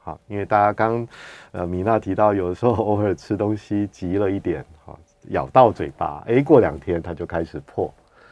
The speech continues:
啊，那，那个破嘴大概三五天，慢慢它又好了。所以这个理论上破的时候会蛮痛的。那这种痛其实，呃，对医师来讲反而是一种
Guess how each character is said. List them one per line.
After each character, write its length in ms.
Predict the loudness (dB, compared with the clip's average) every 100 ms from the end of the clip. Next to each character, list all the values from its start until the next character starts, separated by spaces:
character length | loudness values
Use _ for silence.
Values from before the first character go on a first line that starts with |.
| _ -14
啊， 160 | -14 -4
那， 160 | 0
那 120 | 2 4
个 80 |
破 200 | 4 4
嘴 240 | 4 2 2
大 140 | 2
概 140 | 0 0
三 200 | -2 -2
五 160 | -4
天， 320 | -4 -2 0 -4 -12
慢 200 | -6 -4
慢 160 | -2 -4
它 160 | -6 -6
又 140 | -6
好 260 | -8 -12 -14
了。 120 | -20 -20 _ -20 -10
所 140 | 2 2
以 60 |
这 160 | 6 6
个 120 | 6
理 200 | 2 0
论 220 | 2 0
上 260 | 0 -4 -4 -12 -20 0
破 220 | 4 4
的 100 | 2
时 160 | -6
候 220 | -8 -6 -4
会 180 | -6
蛮 240 | -6 -10 -14 -20
痛 240 | -10 -10 -10 -16
的。 80 | -20 _ _ -20 -20 -20 -20 -12
那 140 | -4 4
这 160 | 6
种 180 | 6 4 0
痛 340 | 4 4 4
其 260 | -6 -6 -6
实， 400 | -6 -6 -6 -8 _ -20 -20
呃， 340 | -10 -8 -6 -8 6
对 320 | 8 8 6
医 180 | 6 4
师 160 | 6 6
来 180 | 6
讲 160 | 6 0
反 160 | -2 -4
而 160 | -4
是 320 | -4 -4 -4
一 120 | -4 -6
种 280 | -6 -8